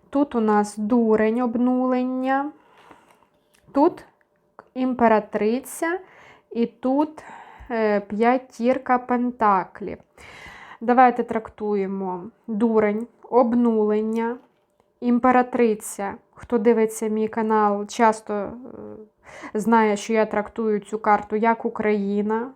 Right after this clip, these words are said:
Це наша земля. І далі у нас іде п'ятірка пентаклів. Карта нестачі ресурсів.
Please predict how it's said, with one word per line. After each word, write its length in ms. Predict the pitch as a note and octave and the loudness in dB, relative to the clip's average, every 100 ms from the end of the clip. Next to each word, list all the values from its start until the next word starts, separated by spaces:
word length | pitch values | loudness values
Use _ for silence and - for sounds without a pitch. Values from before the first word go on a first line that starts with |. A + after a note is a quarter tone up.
| _ | _
Це 220 | - A#3+ | 0 0
наша 400 | G#3+ G3+ G3+ G#3 | 2 0 0 -4
земля. 560 | G3 G#3 G3+ G#3 A#3 E4+ _ - - - - - - | -2 -2 0 0 0 -2 _ -20 -20 -20 -20 -20 -6
І 220 | C4 E4+ G4+ - | 2 2 2 -4
далі 640 | G3+ A#3+ B3+ C#4+ D4 D4 - | 2 6 6 6 2 -2 -4
у 100 | A3 | -6
нас 420 | A3 A3+ B3+ - - | -2 -2 -2 -8 -8
іде 480 | G#3+ F#3+ A#3 A#3+ B3+ - - - - - | -6 0 2 2 0 -10 -16 -18 -20 -20
п'ятірка 760 | - A#3 A3 A3 A#3+ B3+ B3+ A3 | -4 0 0 0 0 0 0 -2
пентаклів. 1000 | A3 A3 G#3+ G#3+ G3+ F#3+ - G3+ F#3 F3+ _ _ _ - _ _ _ _ _ _ _ - | 0 -2 0 4 4 2 -4 -8 -6 -8 _ _ _ -20 _ _ _ _ _ _ _ 4
Карта 800 | A#3 B3+ D#4+ - D4+ D4 D4+ D#4 _ - | 6 6 4 -2 -2 0 0 -4 _ -12
нестачі 1160 | G#3+ G#3+ G#3+ - A3+ A3+ B3+ - - B3 B3+ B3 _ _ _ - | -4 -4 -4 -2 2 2 0 -6 -6 -4 -4 -8 _ _ _ -10
ресурсів. 1200 | A3+ A#3+ A#3+ - - A#3 G#3 F#3+ - - - | -2 -2 -4 -8 0 2 2 -2 -8 -10 -10